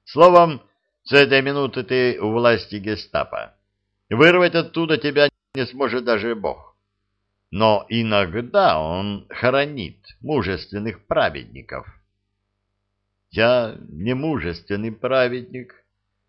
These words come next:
обречённо признался Гуртовенко. Едва Гуртовенко ступил за порог,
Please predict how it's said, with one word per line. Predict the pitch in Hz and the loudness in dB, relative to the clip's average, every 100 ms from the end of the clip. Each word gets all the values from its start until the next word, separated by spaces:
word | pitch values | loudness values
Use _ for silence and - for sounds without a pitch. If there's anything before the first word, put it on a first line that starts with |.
| - | -4
обречённо | 101 104 95 120 139 143 143 | -2 -2 -2 2 2 2 -4
признался | 120 117 147 85 98 95 110 | -4 -6 -4 -2 -2 -2 -6
Гуртовенко. | 90 95 85 95 76 62 55 50 50 _ _ _ _ _ _ _ _ _ _ _ - | -6 -8 -6 -6 -6 -8 -14 -20 -20 _ _ _ _ _ _ _ _ _ _ _ 0
Едва | 131 143 170 | 2 6 6
Гуртовенко | 156 143 147 151 147 131 | 6 2 4 4 2 0
ступил | 131 - 117 131 127 | -4 -6 -6 -4 -2
за | 87 113 | -2 0
порог, | 107 101 113 113 | 2 2 -2 -4